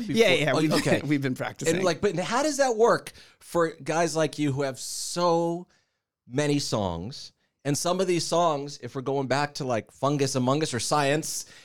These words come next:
Speaker 2: and you maybe wanna dig one up or two from that era,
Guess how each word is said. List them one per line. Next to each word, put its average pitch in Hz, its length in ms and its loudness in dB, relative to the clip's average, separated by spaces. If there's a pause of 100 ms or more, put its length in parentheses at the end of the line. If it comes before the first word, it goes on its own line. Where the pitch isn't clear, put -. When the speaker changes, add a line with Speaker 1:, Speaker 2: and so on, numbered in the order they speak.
Speaker 2:
and 135 100 -4
you 143 80 0
maybe 151 220 2
wanna 139 180 2
dig 147 380 -4
one 135 200 0
up 147 220 2
or 127 60 -2
two 147 260 0
from 135 220 -4
that 127 180 2
era, 139 460 0